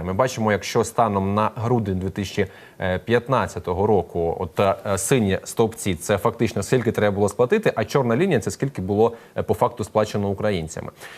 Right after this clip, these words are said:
І ми бачимо, е, статистика з січня дві тисячі шістнадцятого року і в липні дві тисячі шістнадцятого року, коли були введені нові тарифи на електроенергію і водопостачання,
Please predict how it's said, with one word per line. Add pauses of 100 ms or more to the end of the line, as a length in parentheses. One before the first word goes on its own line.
(360)
І
ми
бачимо,
е,
статистика
з
січня
дві
тисячі
шістнадцятого
року
і
в
липні
дві
тисячі
шістнадцятого
року,
коли
були
введені
нові
тарифи
на
електроенергію
і
водопостачання,